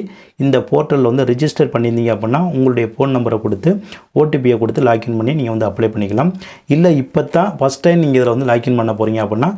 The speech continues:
இந்த கீழே இருக்கக்கூடிய ரெண்டாவது ஆப்ஷனை வந்து நீங்க வந்து செலக்ட் பண்ணிக்கோங்க. அதாவது, "தமிழ் நிலம் வலைதளத்திற்கு புதியவரா?" அப்படின்னு கேட்டுருக்கல,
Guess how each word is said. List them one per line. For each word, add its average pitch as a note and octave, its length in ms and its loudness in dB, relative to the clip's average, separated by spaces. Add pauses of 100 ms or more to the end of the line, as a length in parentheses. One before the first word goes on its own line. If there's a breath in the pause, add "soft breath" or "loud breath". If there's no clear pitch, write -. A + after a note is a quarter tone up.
(260 loud breath)
இந்த D3 240 0
கீழே E3+ 280 2
இருக்கக்கூடிய B2 320 2
ரெண்டாவது A#2+ 420 0
ஆப்ஷனை A2 260 -4
வந்து G#2 180 -4
நீங்க B2+ 180 -4
வந்து A2+ 200 -2
செலக்ட் A#2 200 -2
பண்ணிக்கோங்க. A2 240 -4
அதாவது, A#2+ 320 2 (480 loud breath)
"தமிழ் D3 320 2
நிலம் D#3 440 2
வலைதளத்திற்கு B2+ 720 2
புதியவரா?" B2 440 4
அப்படின்னு A2 260 0
கேட்டுருக்கல, A2 360 0